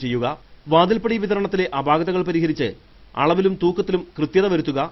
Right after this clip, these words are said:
കാർഡ് ഉടമകൾക്കുള്ള വിഹിതത്തെക്കുറിച്ച് ഫോൺ സന്ദേശം അയക്കുന്നതിനു മുമ്പ് ആവശ്യത്തിനുള്ള റേഷൻ സാധനങ്ങൾ വിതരണത്തിന് എത്തിക്കുക തുടങ്ങി വിവിധ ആവശ്യങ്ങളാണ് റേഷൻ വ്യാപാരികൾ ഉന്നയിക്കുന്നത്.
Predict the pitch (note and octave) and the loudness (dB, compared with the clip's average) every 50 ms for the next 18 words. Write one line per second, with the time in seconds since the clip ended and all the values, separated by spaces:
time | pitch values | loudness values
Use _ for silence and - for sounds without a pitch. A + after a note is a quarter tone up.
0 | - - - - - E3+ E3 F3+ G#3 G3+ A3+ A#3 A3 G#3+ G3+ G3+ G#3 G3+ G3+ F#3+ | -10 -20 -20 -6 2 4 4 4 4 4 4 2 2 2 0 0 0 0 0 0
1 | G3 G3 F#3+ F3+ E3 D3+ D#3 E3+ F#3+ - G3 F3 F#3 F3+ E3+ F3+ F3 - - - | 2 0 0 2 0 0 -2 -2 -2 -2 -2 -2 -2 -6 -4 -4 -6 -6 -8 -12
2 | - - - - - - D#3+ E3 F#3+ G#3 G3+ A3+ G#3 G#3 G#3 G#3 G#3+ G#3 - - | -20 -20 -20 -14 -4 2 4 4 4 2 0 -4 0 0 0 0 -2 -6 -4 0
3 | D3+ D#3 D3+ D#3 F#3+ G3 F#3+ F#3+ F#3+ F#3 F3 D#3 D3 A#2 F#2 - - - - - | 0 0 2 0 -2 -2 0 0 0 0 0 0 0 -2 -4 -6 -14 -20 -20 -20
4 | - - - C#3 D#3+ F3+ G3 G#3 G#3 A3 - G#3+ G#3 G3+ G3 F3+ E3+ E3 D#3+ F3 | -16 -6 -2 0 2 2 2 0 -4 -6 -6 -2 0 0 2 4 4 2 2 0
5 | G3 F#3+ F#3+ F#3+ F3+ F3 F3+ F3 E3+ D#3+ - - C#3+ C#3+ C#3 E3 F3+ G3 F#3+ G3+ | -4 -6 -4 -4 -2 -2 0 0 0 0 -2 -2 -4 -2 0 0 0 -2 -2 -2
6 | F#3+ F#3 D#3+ F3+ E3 D#3+ F3 E3+ D#3+ D#3 D#3 D#3 D#3 D3+ A2 - - - _ - | -2 -2 -2 -2 -4 -2 0 0 0 0 0 0 0 -2 -2 -4 -8 -16 _ -18
7 | - - C#3+ D#3 E3+ F#3 G3 G#3+ G3 F#3 F#3 F#3+ G3 G#3 G#3 F#3+ E3 D3 B2+ G#2 | -4 2 4 4 4 4 4 2 2 2 0 -2 -2 -2 0 0 0 0 0 -4
8 | - - C#3 D#3 D#3 - G3 G3+ F#3+ F#3+ F#3 F3 F3 D#3+ D3 C3+ B2+ B2+ C#3 C3+ | -6 -4 -2 -2 -2 -2 -2 0 0 0 2 2 0 0 0 0 -2 -2 -2 0
9 | C#3+ C#3 C#3+ B2+ D3 C#3+ D3 D#3 | 0 0 0 0 -2 -2 0 -2